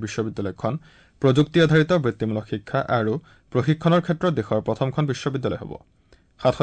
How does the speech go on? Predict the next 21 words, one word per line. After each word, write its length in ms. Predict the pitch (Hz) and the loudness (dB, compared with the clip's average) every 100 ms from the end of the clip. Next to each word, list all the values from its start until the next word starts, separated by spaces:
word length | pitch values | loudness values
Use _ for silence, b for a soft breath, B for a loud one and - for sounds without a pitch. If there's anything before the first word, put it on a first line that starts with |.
| 127 | 2
একত্ৰিশ 200 | - 156 | 2 2
বিঘা 160 | 160 185 139 | 4 2 2
ভূমিত 220 | 120 127 120 | 0 -2 -2
নিৰ্মাণ 220 | 113 110 107 | -4 -2 -2
কৰিবলৈ 320 | 113 131 143 | 0 2 2
লোৱা 100 | 151 131 | 2 0
বিশ্ববিদ্যালয়খনত 760 | - 113 110 113 113 113 117 - b b b 123 | -4 -6 -4 -2 -2 -2 -4 -6 b b b 2
দুহেজাৰ 340 | 131 143 165 160 | 4 6 6 4
গৰাকী 240 | 170 180 165 | 2 0 -6
শিক্ষাৰ্থীৰ 420 | 113 - 113 131 123 | -6 -6 -2 0 0
বাবে 160 | 110 170 b b - | 0 -2 b b -4
শৈক্ষিক 280 | 131 - 147 | -2 0 -2
ভৱন, 220 | 120 110 160 - b b b b - | 0 -2 -2 -6 b b b b -2
এহেজাৰ 300 | 123 123 120 | 2 4 2
ছশ 120 | 120 127 123 | 2 0 2
বিশ 120 | 139 160 | 2 4
গৰাকী 220 | 160 185 170 | 2 0 -4
শিক্ষাৰ্থীৰ 380 | 147 165 160 160 | -4 -2 0 0
বাবে 120 | 160 | 0
হোষ্টেল, 380 | 131 107 - 113 170 b b b | -2 -4 -4 -4 -6 b b b
বাসত্তৰটা 540 | 107 123 165 160 175 | 0 2 2 2 0